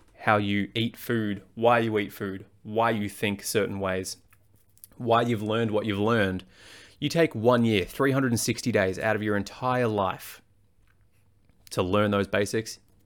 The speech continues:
fuck me, you'll put me out of work.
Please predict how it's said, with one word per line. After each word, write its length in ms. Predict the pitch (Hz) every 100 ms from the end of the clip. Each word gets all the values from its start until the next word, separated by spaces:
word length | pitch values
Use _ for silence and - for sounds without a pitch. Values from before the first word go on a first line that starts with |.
| _ _ _ _ _ _ _ _ - - -
fuck 320 | - - 90
me, 80 | 104
you'll 120 | 92
put 160 | 87 -
me 120 | 101
out 80 | 92
of 60 | 87
work. 320 | 101 92 -